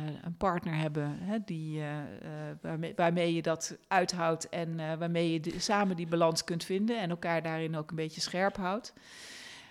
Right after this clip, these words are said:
Eh, en wat voor mij ook wel belangrijk is, ik heb eigenlijk altijd, eh, mensen om me heen gehad om, eh, ja, om over dit soort dingen of al andere dingen waar ik tegenaan loop te sparren. Eh, ik heb al jaren een, eh, een intervisiegroep met een aantal, eh, topvrouwen.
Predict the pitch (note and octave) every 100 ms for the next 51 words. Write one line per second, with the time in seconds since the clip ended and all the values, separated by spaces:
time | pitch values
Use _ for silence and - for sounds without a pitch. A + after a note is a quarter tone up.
0 | - _ - G3 F#3 F3+ F3 - A3+ A#3+
1 | - A#3 A#3+ C#4+ B3+ F#3+ E3+ E3+ E3+ D#3+
2 | E3 F3 F3+ G#3+ G3+ - G#3 G#3 - G#3
3 | A#3+ G#3 E3+ E3 - - - F3 E3 D#3
4 | D#3 F3+ F3 - E3 D#3+ D#3 E3+ - D#3
5 | D#3+ - - D#3 D#3 D3+ D3 D3+ D#3 -
6 | _ _ - G#3+ - - - D#3+ E3 -
7 | E3 - E3+ E3+ D#3 _ - F3+ - F#3
8 | F3 F3 F3 D#3+ D3+ - E3+ F3 F3+ F3
9 | F3 F3 E3+ E3+ F3 F3+ F3+ F3 F3 E3+
10 | - - G#3+ F3+ D3+ - - - - -
11 | - F3+ E3 D#3 D#3+ D#3 D#3 D#3+ F3 F#3+
12 | F3+ D#3+ - D#3 D3+ D3 D3 - - F3
13 | E3+ E3 G3 - F#3 A3 G#3 F3 D#3 E3+
14 | D3+ D#3 D#3+ D#3 D3+ D#3 D#3 F3+ F#3+ -
15 | F3+ E3+ E3+ F3+